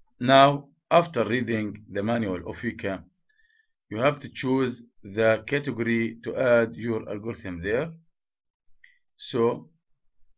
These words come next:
go to My Weka under the C,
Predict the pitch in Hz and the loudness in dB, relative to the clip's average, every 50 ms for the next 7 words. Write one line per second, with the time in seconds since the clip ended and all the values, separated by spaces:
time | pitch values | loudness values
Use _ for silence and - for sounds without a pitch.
0 | _ _ _ _ - - - 131 131 131 - 135 127 127 127 123 - _ _ _ | _ _ _ _ -14 -8 -6 -6 -6 -4 -2 0 0 0 -2 -4 -8 _ _ _
1 | _ _ _ _ _ _ _ _ _ _ _ _ _ _ _ _ _ _ _ _ | _ _ _ _ _ _ _ _ _ _ _ _ _ _ _ _ _ _ _ _
2 | _ _ _ _ _ _ _ - - _ _ _ _ _ _ _ _ _ _ _ | _ _ _ _ _ _ _ -20 -20 _ _ _ _ _ _ _ _ _ _ _
3 | _ - 113 113 117 120 120 120 131 131 127 - 113 107 - - 110 120 113 107 | _ -8 -4 -2 -2 0 0 0 0 -2 -2 -4 -6 -6 -6 -6 -4 -4 -2 -2
4 | 101 90 98 101 98 - - 117 120 120 - - | -4 -6 -6 -8 -8 -8 -6 -6 -6 -6 -6 -10